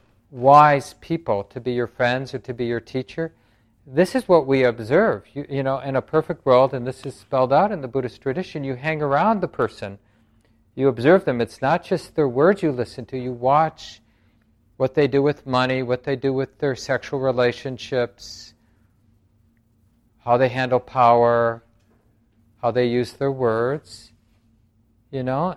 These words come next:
and you do the smell test. <laughs> What does this smell like? You know, what does this person smell like? Like, what,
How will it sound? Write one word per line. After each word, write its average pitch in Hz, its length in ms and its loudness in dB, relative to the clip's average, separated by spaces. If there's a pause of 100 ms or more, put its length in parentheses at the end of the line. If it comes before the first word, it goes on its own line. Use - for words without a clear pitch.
and 139 120 -6
you 147 80 2
do 156 120 4
the 156 120 0
smell 185 360 0
test. - 640 -10
<laughs> - 1200 -20
What 131 220 -4
does 135 100 -2
this 165 180 0
smell 208 280 6
like? 104 560 0
You 120 80 -10
know, 117 100 -4
what 120 100 -4
does 135 120 -2
this 160 120 -2
person 151 360 -4
smell 202 380 2
like? 98 500 -4 (640)
Like, 123 140 -8 (140)
what, 139 360 2